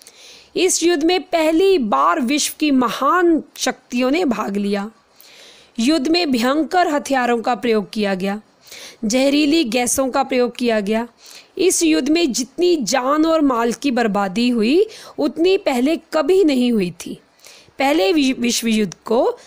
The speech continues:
सर्वव्यापक युद्ध भी कहा जाता है। इस युद्ध के कारणों में से जो सबसे पहला कारण था, वो था साम्राज्यवादी मुकाबलेबाजी। साम्राज्यवादी देशों का आपसी मुकाबला पहले विश्व युद्ध के महत्वपूर्ण कारणों में से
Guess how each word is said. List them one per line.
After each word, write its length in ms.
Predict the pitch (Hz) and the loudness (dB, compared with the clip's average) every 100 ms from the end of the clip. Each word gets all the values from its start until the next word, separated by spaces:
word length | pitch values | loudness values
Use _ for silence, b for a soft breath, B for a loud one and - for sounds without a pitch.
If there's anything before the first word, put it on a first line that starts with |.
| B - | B -8
सर्वव्यापक 920 | - 339 392 427 262 262 233 - 240 | -2 2 2 2 0 -2 -2 -6 -4
युद्ध 280 | 220 214 196 | 0 0 0
भी 160 | 320 | -2
कहा 300 | 427 277 202 | 0 -2 -2
जाता 340 | 196 185 175 208 | -2 -4 -4 -6
है। 380 | 180 196 - _ B B B B - | -6 -8 -14 _ B B B B -2
इस 260 | 339 - | -2 0
युद्ध 240 | 285 294 220 | 0 -2 -2
के 180 | 311 277 | -4 -6
कारणों 580 | - 269 233 254 320 | -4 -2 0 0 2
में 160 | 330 269 | 2 0
से 320 | 208 247 285 | -2 -2 0
जो 140 | 277 285 | 0 -2
सबसे 440 | - 247 - 339 | -2 -4 -2 -2
पहला 460 | 277 240 220 302 320 | -2 -4 0 0 -2
कारण 440 | 262 214 214 208 | -2 -2 -2 -2
था, 300 | 196 208 349 B B B 208 | -4 -2 -4 B B B -4
वो 240 | 254 311 | 0 0
था 320 | - 220 294 | -2 -2 -2
साम्राज्यवादी 1080 | - - 254 240 214 214 190 214 214 196 381 415 | 0 -2 0 0 0 -2 -2 -2 -2 2 2 2
मुकाबलेबाजी। 880 | 262 233 208 190 185 175 151 190 180 _ _ _ b b b b b | -2 -2 -2 -2 -2 -4 -6 -12 -14 _ _ _ b b b b b
साम्राज्यवादी 960 | - 311 302 302 285 370 370 330 392 | -2 0 2 0 0 0 0 2 0
देशों 440 | 320 330 330 359 339 | 2 0 0 0 0
का 120 | 349 | 0
आपसी 680 | 349 - 247 269 - - 349 | 0 0 0 0 -2 0 2
मुकाबला 640 | 339 - 226 196 220 277 | 0 0 -4 -2 0 -2
पहले 440 | 320 277 285 359 359 | -2 -2 2 2 2
विश्व 300 | 285 - 262 | 0 -2 -2
युद्ध 240 | 247 196 | -2 -2
के 140 | 285 | -2
महत्वपूर्ण 500 | 247 214 220 262 349 | 0 -2 -2 -2 0
कारणों 420 | 320 247 226 226 254 | 0 -2 0 0 0
में 160 | 233 | 0
से 360 | 214 247 330 | -2 -2 -2